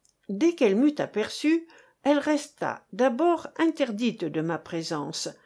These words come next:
et comme suffoquée de mon audace. Puis elle se précipita sur moi, en agitant une écumoire de cuivre rouge, encore toute poisseuse de sirop de groseille.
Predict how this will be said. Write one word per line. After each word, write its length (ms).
et 200
comme 320
suffoquée 680
de 100
mon 260
audace. 540
Puis 260
elle 140
se 160
précipita 680
sur 300
moi, 320
en 180
agitant 540
une 160
écumoire 760
de 120
cuivre 520
rouge, 540
encore 460
toute 340
poisseuse 640
de 120
sirop 380
de 80
groseille. 680